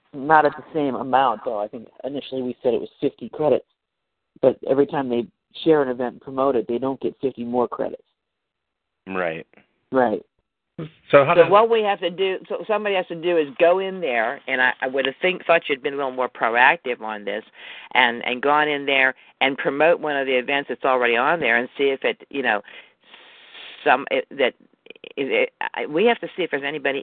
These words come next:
Speaker 4: in there that has offered, um, credits for, uh, promoting the site. That, that's probably why we don't know it works, okay? So that's probably, so I think what we're gonna do here is I'm gonna go in and put in,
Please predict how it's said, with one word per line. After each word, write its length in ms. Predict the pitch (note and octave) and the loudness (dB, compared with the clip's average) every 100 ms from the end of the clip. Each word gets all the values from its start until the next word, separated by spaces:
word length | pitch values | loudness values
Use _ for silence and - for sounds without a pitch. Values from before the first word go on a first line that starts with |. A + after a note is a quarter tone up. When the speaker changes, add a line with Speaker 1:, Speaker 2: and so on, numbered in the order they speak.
| C#3+ | -6
Speaker 4:
in 160 | D3 | -4
there 220 | C3+ A#2+ | 0 0
that 220 | A2+ A2+ - | 0 -4 -6
has 220 | A#2 A2 - - | -8 -8 -4 2
offered, 480 | B2+ - A#2+ A#2 - _ _ _ _ _ _ | 2 0 -8 -10 -12 _ _ _ _ _ _
um, 380 | A2+ G#2+ G#2 A2 - | 0 0 -2 -10 -6
credits 380 | D#3 C3 A#2 - | 2 4 2 -4
for, 380 | A#2+ A#2 G#2+ A2+ - | -10 -8 -8 -10 -8
uh, 300 | A#2 G#2+ G#2 _ | -6 -6 -12 _
promoting 440 | C3 B2 A#2 A2 | -8 -2 -2 -2
the 80 | G#2 - | -6 -4
site. 200 | A2 G2+ | -4 0
That, 180 | A#2+ C3 - | 0 0 -2
that's 160 | B2 - | -8 -8
probably 280 | - C#3+ B2 | -2 -2 -2
why 540 | A#2 - A#2+ C3+ C3+ | -8 -12 0 4 6
we 160 | B2 A#2+ | 4 -4
don't 220 | A#2 A2+ | -8 -8
know 160 | A#2 G#2+ | -8 -8
it 80 | G#2 | -6
works, 300 | G2+ - - - | -8 -8 -14 -14
okay? 260 | - - - _ _ _ | -12 -12 -16 _ _ _
So 80 | B2 | 0
that's 220 | C#3 D3+ - | 2 2 0
probably, 180 | C#3 - - - _ - | -8 -8 -14 -20 _ 0
so 160 | D3+ - | 2 2
I 160 | D#3+ - | 0 -2
think 260 | - A3+ A3 | 0 0 -2
what 140 | F3+ | -8
we're 60 | D#3 | -4
gonna 220 | D#3 D3 | -4 -4
do 280 | C3+ D3+ D3+ | -4 -2 -2
here 260 | C#3+ B2 A#2 | -2 -2 -2
is 80 | |
I'm 160 | C3 D3+ | -2 -4
gonna 160 | D3 C#3 | -4 -2
go 200 | C#3 C3+ | -2 0
in 200 | C3 B2 | -2 -2
and 160 | A#2+ | -8
put 280 | - C#3+ - | -4 -2 -2
in, 340 | C3 B2+ A#2+ | -2 -4 -4